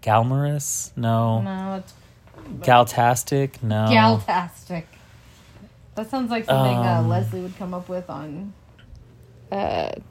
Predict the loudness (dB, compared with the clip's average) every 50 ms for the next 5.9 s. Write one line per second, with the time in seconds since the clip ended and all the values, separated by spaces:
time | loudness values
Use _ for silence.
0 | -20 -10 -4 -4 -4 -2 -4 -6 -6 -4 -4 -4 -4 -6 -8 -12 -20 -18 -12 -6
1 | -4 0 2 2 4 4 2 2 0 -2 -4 -6 -8 -6 -4 -2 -2 -2 -2 0
2 | 0 0 0 2 2 2 2 4 4 4 6 6 6 6 4 2 0 -6 -18 -20
3 | -20 -20 -20 -20 -20 -20 -20 -20 -20 -20 -20 -20 -20 -20 -20 -20 -20 -20 -20 -20
4 | -20 _ -20 -20 _ -20 -20 -20 -20 _ _ -20 -20 -20 -20 _ _ _ _ -20
5 | -20 -10 -2 0 4 4 4 4 2 0 -4 -8 -12 -14 -14 -16 -18 -20